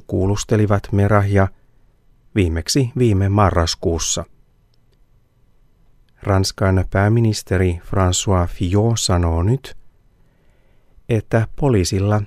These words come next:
ei ollut perusteita pidättää Merahia ennen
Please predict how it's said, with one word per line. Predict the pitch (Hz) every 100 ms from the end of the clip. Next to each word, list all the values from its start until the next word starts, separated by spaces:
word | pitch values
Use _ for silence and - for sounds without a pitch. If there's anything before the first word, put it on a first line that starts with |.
| - -
ei | 135 107
ollut | 82 90 143 - -
perusteita | 156 113 - 101 92 - 95 -
pidättää | - 123 92 - - 85
Merahia | 87 110 107 101 95 92 - - _ _ _
ennen | 95 78 90 110